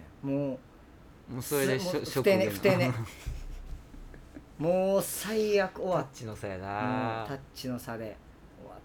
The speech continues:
Speaker 1: たと思って。だってもう、なんか、な-、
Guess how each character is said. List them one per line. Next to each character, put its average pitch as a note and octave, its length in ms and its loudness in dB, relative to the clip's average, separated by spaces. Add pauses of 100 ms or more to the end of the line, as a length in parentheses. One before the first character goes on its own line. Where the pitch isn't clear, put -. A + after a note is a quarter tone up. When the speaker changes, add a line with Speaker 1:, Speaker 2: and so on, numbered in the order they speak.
(140)
Speaker 1:
た - 80 -18
と F2+ 60 -16
思 F2 40 -16
っ - 20 -20
て。 E2+ 100 -18 (260)
だ E3 80 0
っ E3 60 -4
て D3 100 -4
も C#3+ 180 -2 (1200)
う、 D3+ 40 0
な D#3 60 4
ん D3+ 80 2
か、 A2+ 320 -6 (800)
な-、 A#3 260 2